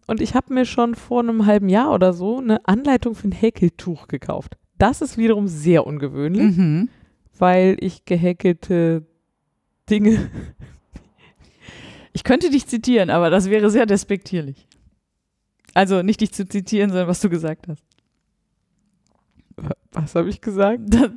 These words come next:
Speaker 2: dass du nicht weißt, was man mit gehäkelten Ma-, Sachen machen soll.
Speaker 1: Ja, das
Speaker 2: Also, dass das
Speaker 1: Ja.
Speaker 2: Endprodukt dich nicht überzeugt.
Speaker 1: Ja, genau.
Speaker 2: Ja.
Speaker 1: Also, so Amigurumis doch.
Speaker 2: Ja.
Speaker 1: Also, ne, so Figuren und so ist geil. Aber so Kleidungsstücke und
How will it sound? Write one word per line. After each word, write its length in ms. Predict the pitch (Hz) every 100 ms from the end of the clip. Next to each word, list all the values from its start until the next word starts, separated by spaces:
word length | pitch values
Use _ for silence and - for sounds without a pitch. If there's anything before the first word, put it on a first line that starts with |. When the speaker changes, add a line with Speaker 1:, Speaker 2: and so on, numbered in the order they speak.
| -
Speaker 2:
dass 220 | 220 -
du 80 | 220
nicht 180 | 233
weißt, 240 | 208 233 220
was 120 | 214
man 120 | 208
mit 120 | 202 196
gehäkelten 480 | 214 214 208 196
Ma-, 140 | 190 196
Sachen 240 | 202 208
machen 260 | 202 240 185
soll. 280 | 151 147 - -
Speaker 1:
Ja, 180 | 294 269
das 100 | 262 - -
Speaker 2:
Also, 180 | 190 202
dass 160 | 214 -
das 160 | 208 -
Speaker 1:
Ja. 180 | 254 240
Speaker 2:
Endprodukt 420 | 214 226 214 226
dich 100 | 233
nicht 200 | 214 254
überzeugt. 540 | 269 214 208 202 180 - - -
Speaker 1:
Ja, 140 | 269 302
genau. 400 | 339 202 160 233 _
Speaker 2:
Ja. 60 | 262
Speaker 1:
Also, 240 | 254 254 240 - -
so 140 | 226 247
Amigurumis 600 | 254 262 240 262 349 - _ -
doch. 320 | 233 508 - _
Speaker 2:
Ja. 140 | 170 160
Speaker 1:
Also, 200 | 247 -
ne, 180 | 240 311
so 220 | 247 233 _
Figuren 500 | - 214 240 285 381 392
und 80 | 370
so 100 | 370
ist 180 | -
geil. 240 | 220 233 330 466 - _ _ _ _
Aber 260 | 233 226 226
so 420 | 202 214 220 214 - _ 262 - -
Kleidungsstücke 1120 | - 208 277 339 - - 339 - 339 349 -
und 560 | - 202 202 208 -